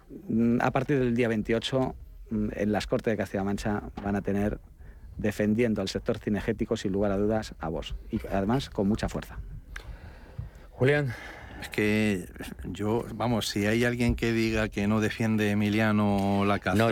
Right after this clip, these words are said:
Speaker 2: yo creo
Speaker 3: y
Speaker 2: que la pregunta de Lola va, aparte de lo de defender, porque además, eh, recibiendo un premio que me dieron, tuve el honor de que me dieran en Castilla-La Mancha, eh,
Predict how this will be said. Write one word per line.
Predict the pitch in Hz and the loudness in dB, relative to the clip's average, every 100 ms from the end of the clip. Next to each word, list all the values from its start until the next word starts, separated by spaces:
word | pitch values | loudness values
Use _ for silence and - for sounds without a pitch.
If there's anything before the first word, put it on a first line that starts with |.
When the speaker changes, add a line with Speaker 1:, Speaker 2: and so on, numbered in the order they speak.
| 98 | 4
Speaker 2:
yo | |
creo | 127 143 | 2 2
Speaker 3:
y | 135 | 2
Speaker 2:
que | |
la | 135 | 2
pregunta | 117 113 123 127 | 2 0 2 2
de | 110 | 4
Lola | 113 113 104 | 4 4 2
va, | 98 90 82 85 | 2 0 -2 -2
aparte | 92 - 104 - | -2 0 0 0
de | 110 101 | 2 2
lo | 92 87 | 4 4
de | |
defender, | 82 80 82 90 101 - - - - - - | 2 0 2 2 2 -6 -14 -14 -16 -20 -2
porque | 87 82 | 0 4
además, | 87 101 107 - - - - - | 4 4 0 -2 -14 -20 -20 -10
eh, | - - - - - - - - - - - | -10 -10 -18 -18 -18 -20 -20 -20 -20 -12 -4
recibiendo | 87 80 90 101 | -4 0 0 2
un | 107 | 4
premio | 107 101 90 87 | 4 4 0 0
que | 78 | -2
me | 76 | 0
dieron, | 76 90 87 | 2 2 2
tuve | - - 87 | -2 0 0
el | 82 | 2
honor | 85 85 | 0 0
de | 78 | 0
que | |
me | 80 | 0
dieran | 80 85 | 0 -2
en | 80 | -2
Castilla-La | 78 78 - 82 80 76 | -4 -8 -4 -2 -2 -2
Mancha, | 90 - 73 - - - - - - - | -4 -4 -10 -12 -18 -18 -14 -14 -16 -10
eh, | - 82 78 80 80 78 80 | -2 2 2 2 2 0 -2